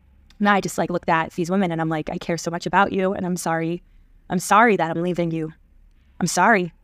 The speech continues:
Um, I feel, like, a lot of protection over our community and a lot of pride over our community. Um, and I guess this is my way of encouraging people to step up because people here need it.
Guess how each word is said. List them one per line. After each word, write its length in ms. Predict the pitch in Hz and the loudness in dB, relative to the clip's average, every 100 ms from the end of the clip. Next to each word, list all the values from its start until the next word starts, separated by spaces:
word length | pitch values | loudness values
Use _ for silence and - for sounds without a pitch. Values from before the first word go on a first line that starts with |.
| _ - _ _ _ | _ -20 _ _ _
Um, 400 | 175 165 170 185 - _ _ _ _ _ _ _ _ - _ _ _ | -6 -4 -4 -6 -10 _ _ _ _ _ _ _ _ -20 _ _ _
I 80 | 180 | -2
feel, 220 | - 185 | 2 2
like, 100 | 180 | 2
a 60 | 180 | 0
lot 180 | 170 175 | 0 0
of 240 | 165 - | -4 -6
protection 400 | - - 190 254 | -4 -4 0 2
over 160 | 190 165 | 2 0
our 80 | |
community 540 | 160 180 165 165 180 202 | -2 -4 -2 -2 -4 -4
and 80 | 180 | -2
a 40 | |
lot 120 | 170 | 0
of 120 | 165 - | -2 -2
pride 260 | 165 185 | 0 2
over 160 | 208 180 | 2 -2
our 80 | 160 | -4
community. 500 | - 170 165 - 202 - - _ 165 | -4 -4 -2 -4 -6 -10 -20 _ -4
Um, 420 | 156 156 156 156 _ _ _ | -2 -2 -6 -8 _ _ _
and 440 | 170 156 156 151 - - _ _ _ _ _ _ _ _ | -6 -4 -4 -6 -8 -16 _ _ _ _ _ _ _ _
I 80 | 170 | 0
guess 200 | 165 - | 0 0
this 160 | 165 170 | -4 -4
is 280 | 160 - - - _ | -4 -10 -18 -20 _
my 140 | 180 | -2
way 140 | 170 165 | 0 0
of 80 | 165 | -2
encouraging 420 | - 180 165 170 | 0 -2 0 -2
people 320 | 165 165 165 | -2 -2 -2
to 300 | - 175 180 | 0 -2 -2
step 260 | - 156 190 | -4 0 2
up 180 | 233 - _ _ _ _ _ _ _ - | 0 -2 _ _ _ _ _ _ _ -10
because 500 | - 175 185 - - _ _ _ _ _ _ 1077 _ _ _ _ _ _ _ - 208 | -4 -2 -2 -6 -18 _ _ _ _ _ _ _ _ _ _ _ _ _ _ -16 -4
people 180 | 214 185 | 0 2
here 140 | 185 | 2
need 140 | 185 | 2
it. 160 | 214 | 2